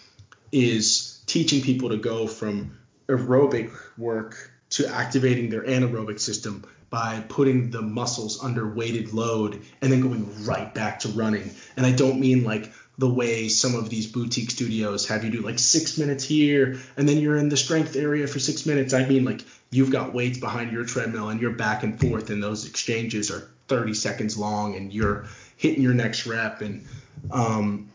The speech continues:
we really raised the bar when we added our breakthrough program, because now you have an hour of purely designated strength work and an hour of purely designated endurance work, where we typically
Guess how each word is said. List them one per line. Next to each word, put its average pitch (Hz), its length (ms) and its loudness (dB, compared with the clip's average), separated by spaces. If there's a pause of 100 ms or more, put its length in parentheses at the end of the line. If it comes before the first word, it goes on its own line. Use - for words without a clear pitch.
(680)
we 151 640 2 (140)
really 175 400 4
raised 127 440 2
the 113 80 -8
bar 110 400 -2
when 113 200 -6
we 104 180 -10
added 104 540 -8
our 104 320 -6
breakthrough 104 420 -4
program, 135 460 0
because - 580 -4 (260)
now 117 120 2
you 123 160 4
have 113 160 -2
an 113 80 -4
hour 107 440 -4
of 101 220 -10
purely 117 480 -4
designated 117 600 -2
strength 123 420 0
work 123 400 -4 (100)
and 110 180 -2
an 104 160 0
hour 107 440 -2
of 95 260 -12
purely 113 300 0
designated 104 520 -2
endurance 104 500 -2
work, 123 280 0
where 101 400 -4 (460)
we 131 100 6
typically 113 720 0